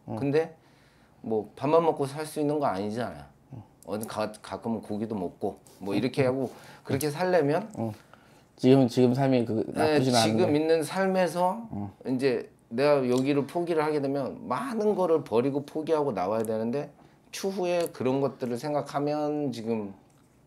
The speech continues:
Speaker 2: 좀 속이
Speaker 1: 내가
Speaker 2: 상하고.
Speaker 1: 얘기해 줄 수 없는 뭐냐면 아버님은 구술해도 바뀔 사람은 아니에요. 아버님
Speaker 2: 아,
Speaker 1: 성격이.
Speaker 2: 그래요?
Speaker 1: 아프거나 본인이 아프거나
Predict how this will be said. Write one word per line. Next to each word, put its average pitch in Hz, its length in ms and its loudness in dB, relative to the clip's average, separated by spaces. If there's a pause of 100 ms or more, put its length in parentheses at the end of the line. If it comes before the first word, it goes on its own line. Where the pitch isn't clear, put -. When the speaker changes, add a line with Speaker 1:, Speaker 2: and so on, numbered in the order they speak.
(500)
Speaker 2:
좀 117 200 -4
속이 147 340 -4
Speaker 1:
내가 117 180 4
Speaker 2:
상하고. 123 240 8
Speaker 1:
얘기해 127 180 6
줄 123 180 -2
수 - 60 -6
없는 117 180 2
뭐냐면 107 240 0 (280)
아버님은 131 760 4 (540)
구술해도 175 640 2
바뀔 - 360 -4
사람은 131 500 0
아니에요. 101 360 -8 (540)
아버님 117 300 0
Speaker 2:
아, 104 60 -4
Speaker 1:
성격이. 123 440 -2 (400)
Speaker 2:
그래요? 82 200 -16 (200)
Speaker 1:
아프거나 120 600 2 (960)
본인이 123 320 2
아프거나 131 760 -4